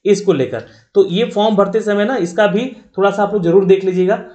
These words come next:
है ना, आप, अ, code। तभी यहाँ पे देखिएगा, और भी multitask की वैकेंसी है, एक और है यहाँ पे, जो कि यहाँ पे अलग-अलग department की ये vacancy है, ये आपको ध्यान रखना होगा।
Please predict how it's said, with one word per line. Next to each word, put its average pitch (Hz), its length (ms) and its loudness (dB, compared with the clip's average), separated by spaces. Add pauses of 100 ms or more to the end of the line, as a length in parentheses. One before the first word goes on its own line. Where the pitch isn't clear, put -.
(140)
है 180 60 -4
ना, - 460 -6
आप, 151 260 -2
अ, 156 220 4
code। 185 380 4
तभी 156 680 -2
यहाँ 156 140 0
पे 175 80 -4
देखिएगा, 190 300 0
और 190 300 0
भी 196 140 0
multitask 180 600 -2
की 196 100 2
वैकेंसी 180 460 -2
है, 190 80 2
एक 170 200 -4
और 170 160 2
है 180 60 0
यहाँ 170 220 0
पे, 202 120 -2 (320)
जो 160 120 -2
कि 196 340 -8
यहाँ 160 180 -2
पे 196 260 -2
अलग-अलग 208 540 4
department 185 600 0
की 202 80 -4
ये 196 80 4
vacancy 160 500 -4
है, 123 260 -6
ये 165 100 0
आपको 170 280 0
ध्यान 156 220 -2
रखना 151 220 -6
होगा। 120 320 -8